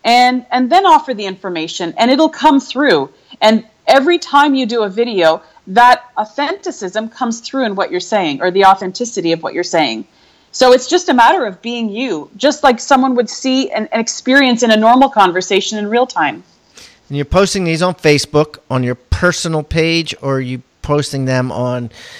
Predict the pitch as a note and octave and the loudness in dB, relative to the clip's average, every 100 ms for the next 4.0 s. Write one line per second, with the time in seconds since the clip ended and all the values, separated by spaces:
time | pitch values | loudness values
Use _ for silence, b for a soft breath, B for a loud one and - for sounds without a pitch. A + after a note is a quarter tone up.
0 | B B _ B2 A2+ F#2+ - A#2 B2 A2 | B B _ -8 -8 -8 -8 -6 -6 -6
1 | G2 - C3 - D3+ C#3 C3+ A#2 - - | -6 -6 -6 -2 0 0 0 -2 -6 -6
2 | B2 B2 A#2+ A#2+ B2+ D3+ D3+ C3 A#2 A#2 | -2 0 0 -6 0 4 6 4 0 0
3 | C3 B2 - G2+ E2 C#2+ C#2 - - | 0 -2 -4 -8 -8 -10 -12 -16 -18